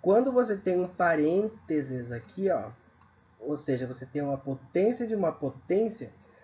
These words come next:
você permanece com a base e multiplica esses expoentes. Então vai ficar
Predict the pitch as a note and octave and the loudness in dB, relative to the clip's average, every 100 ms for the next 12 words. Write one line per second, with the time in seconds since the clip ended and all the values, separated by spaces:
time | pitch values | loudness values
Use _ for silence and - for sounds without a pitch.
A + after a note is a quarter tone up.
0 | - _ _ D3+ E3 D#3 - _ _ - | -20 _ _ -2 -2 -4 -6 _ _ -20
1 | _ _ _ G3 A3 A3 G3 E3+ E3 C#3+ | _ _ _ 4 6 4 4 4 2 -4
2 | D3 B2+ B2 C3 E3 G3+ - G#3 G#3+ G#3+ | -2 -2 2 2 0 -2 -4 -2 0 2
3 | A3 A#3 B3+ C4+ D4 D4+ - - A#3+ G3 | 4 6 6 4 4 0 -4 -4 -4 -4
4 | - G3 G3 G3 - - A3 B3 D4+ - | -8 -2 0 0 -4 0 4 4 2 -4
5 | _ _ _ _ _ _ - F3 F3+ F#3 | _ _ _ _ _ _ -4 -2 -2 -6
6 | F#3+ - A#3 A#3 D#3 - - _ - _ | -8 2 4 4 2 -2 -14 _ -20 _
7 | _ - D#3+ F3+ - F3 - - | _ -2 2 0 2 0 0 -8